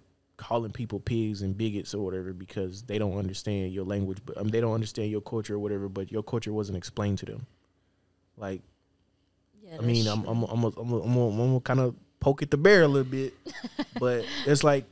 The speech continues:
Speaker 1: to me, that's the same thing as when people be like,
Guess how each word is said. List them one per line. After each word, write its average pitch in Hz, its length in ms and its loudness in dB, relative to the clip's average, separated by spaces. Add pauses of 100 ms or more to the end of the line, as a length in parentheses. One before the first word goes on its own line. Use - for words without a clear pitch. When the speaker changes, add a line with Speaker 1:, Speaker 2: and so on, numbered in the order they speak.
(420)
Speaker 1:
to 143 100 2
me, 156 160 10
that's 147 160 8
the 127 80 -2
same 135 280 6
thing 135 280 6
as 127 140 2
when 120 120 0
people 127 220 0
be 127 120 0
like, 120 240 2